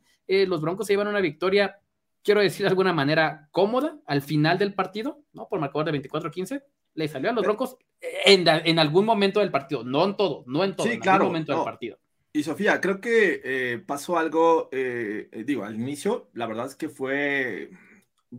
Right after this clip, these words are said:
Speaker 2: esa sensación que hemos vivido la gran mayoría de los juegos de esta temporada dos mil veintidós. Los Broncos anotan field goals, pero de repente se dejan alcanzar, de repente lo superan,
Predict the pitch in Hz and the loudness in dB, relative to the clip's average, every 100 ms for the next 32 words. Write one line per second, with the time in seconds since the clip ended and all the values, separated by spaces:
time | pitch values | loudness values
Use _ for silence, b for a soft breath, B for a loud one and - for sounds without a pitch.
0 | 113 120 147 - 170 139 - 127 165 180 | -14 -8 -6 -4 -4 -6 -6 0 2 2
1 | 143 135 143 139 135 139 135 117 120 127 | 2 -2 0 0 2 2 2 0 -2 -4
2 | 131 113 120 117 104 120 117 113 113 123 | -4 -2 -2 -4 -6 -6 -6 -6 -8 -8
3 | 104 113 113 101 113 113 113 113 123 B | -6 -4 -4 -4 -2 -2 -2 -4 -6 B
4 | B B - 139 139 175 190 180 175 - | B B -2 0 4 6 6 4 0 -2
5 | 147 147 156 156 156 156 143 151 151 - | -4 -2 0 0 0 0 4 4 4 2
6 | 147 139 135 - 143 156 143 139 139 135 | 0 2 0 -2 -4 -4 -4 -4 -2 -2
7 | 127 120 139 135 139 127 135 139 127 123 | -4 -2 -2 -2 -4 -4 -4 -4 -6 -6
8 | 123 135 | -4 -4